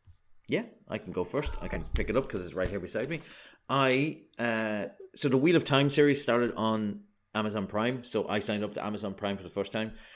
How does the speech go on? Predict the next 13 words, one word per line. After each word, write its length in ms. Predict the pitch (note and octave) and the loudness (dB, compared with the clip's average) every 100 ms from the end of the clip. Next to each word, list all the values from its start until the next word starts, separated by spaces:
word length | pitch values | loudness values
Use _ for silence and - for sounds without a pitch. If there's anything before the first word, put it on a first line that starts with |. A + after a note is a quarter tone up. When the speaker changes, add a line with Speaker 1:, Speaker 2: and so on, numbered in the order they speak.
| - - A#2 | -20 -8 2
Speaker 1:
I 80 | A#2 | 4
am 300 | G2+ G2+ G#2+ | 4 4 4
not 440 | A2 A2+ A2+ - | 4 2 -2 -12
usually 420 | - G#2 G2 F#2 F2+ | -8 -6 -4 -4 -6
an 80 | |
Amazon 380 | F2 F2+ F#2 E2 | -6 -8 -8 -10
Prime 420 | E2 E2+ E2 E2 - | -8 -8 -8 -10 -10
person 300 | - E2 - | -10 -8 -8
because 420 | F#2+ - F2 E2+ - | -10 -10 -10 -10 -14
I 380 | - D#2+ D#2+ F2 - _ G2+ _ | -10 -8 -8 -12 -20 _ -20 _
disagree 460 | F2 - E2+ E2+ E2 | -8 -6 -4 -2 -2
with 220 | E2 - | -4 -6
Amazon 520 | F2+ D2 E2+ D2 E2 | -8 -6 -6 -8 -12